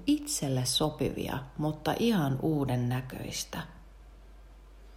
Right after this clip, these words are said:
Ja on täysin lannistumaton, ja siihen lannistumattomuuteen kuuluu nimenomaan se, että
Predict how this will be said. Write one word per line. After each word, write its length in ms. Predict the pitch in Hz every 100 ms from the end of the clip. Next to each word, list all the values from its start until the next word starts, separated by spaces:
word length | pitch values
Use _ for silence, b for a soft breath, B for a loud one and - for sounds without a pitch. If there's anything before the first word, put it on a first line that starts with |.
| b b b b b b b - - - - - - - - - -
Ja 120 | 127
on 220 | 165 160
täysin 840 | 208 240 240 190 151 143 135 135 127
lannistumaton, 1120 | - 151 143 135 131 - - 90 - - 90 -
ja 120 | 139
siihen 460 | 135 208 180 151 147
lannistumattomuuteen 1600 | 196 190 143 - 131 131 131 127 131 131 127 - 110 - 101 -
kuuluu 440 | - 139 131 120 127
nimenomaan 680 | 135 147 135 123 120 123 123
se, 280 | - 123 127 - - - - - - - - - - - - - - - - B B B B B B B - - - - -
että 400 | 143 135 -